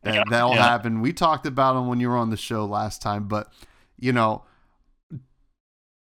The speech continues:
Speaker 1: obviously you played that game and how it features a lot of cryptids. I don't think in a, in a good way, to, if I'm
Speaker 2: Mm-hmm.
Speaker 1: being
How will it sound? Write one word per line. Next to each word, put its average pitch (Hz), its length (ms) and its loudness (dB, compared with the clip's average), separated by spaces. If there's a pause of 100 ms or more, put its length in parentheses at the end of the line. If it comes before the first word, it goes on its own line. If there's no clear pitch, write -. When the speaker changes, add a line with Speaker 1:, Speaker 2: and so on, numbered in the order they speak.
(120)
Speaker 1:
obviously 180 1000 -2
you 127 180 0
played 208 420 -4
that 120 220 -4
game 98 440 -14
and 107 120 -8
how 117 180 0
it 123 100 -6
features 175 420 -8
a 143 60 -6
lot 127 220 0
of - 60 -20
cryptids. 104 720 -10 (420)
I 165 200 4
don't 151 400 -4
think 143 220 -2
in 117 100 -4
a, 101 120 -6 (200)
in 104 200 -6
a 95 100 -4
good 98 280 -2
way, 98 380 -8 (200)
to, 110 220 -6 (280)
if 123 160 2
I'm 127 120 4
Speaker 2:
Mm-hmm. 110 60 2
Speaker 1:
being 120 260 0